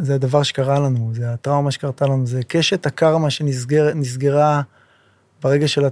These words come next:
של הטראומה, שאין לי מה לעשות בקשר אליה, כי היא תוצאה של איזה קרמת עבר, מהגלגול הזה, מגלגולים קודמים, מה שזה לא יהיה.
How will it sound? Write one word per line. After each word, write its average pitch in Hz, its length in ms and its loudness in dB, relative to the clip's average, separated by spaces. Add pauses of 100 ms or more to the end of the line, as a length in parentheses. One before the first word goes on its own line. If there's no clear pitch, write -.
(120)
של 143 200 -2
הטראומה, 143 560 2 (680)
שאין 151 520 0
לי 185 60 4
מה 175 140 4
לעשות 156 300 0
בקשר 139 420 0
אליה, 135 300 2
כי - 200 -8
היא 139 320 -4 (320)
תוצאה 151 380 0
של 147 140 -4
איזה 135 180 -2
קרמת 143 380 0
עבר, 139 340 2
מהגלגול 139 480 0
הזה, 139 240 0
מגלגולים 135 460 -2
קודמים, 139 400 -2
מה 131 120 -4
שזה 131 260 -4
לא 135 140 2
יהיה. 139 180 2